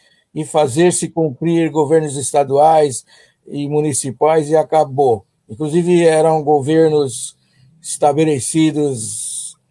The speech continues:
na porrada, era uma ditadura e não era uma democracia.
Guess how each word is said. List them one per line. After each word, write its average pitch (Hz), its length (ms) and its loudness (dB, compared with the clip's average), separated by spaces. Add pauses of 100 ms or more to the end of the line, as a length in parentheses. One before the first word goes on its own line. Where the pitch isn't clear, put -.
(360)
na 147 160 0
porrada, 143 720 2
era 131 220 -2
uma 139 320 -4
ditadura 147 920 -2
e 147 80 0
não 143 140 -4
era 143 160 -2
uma 139 140 -4
democracia. 131 880 -6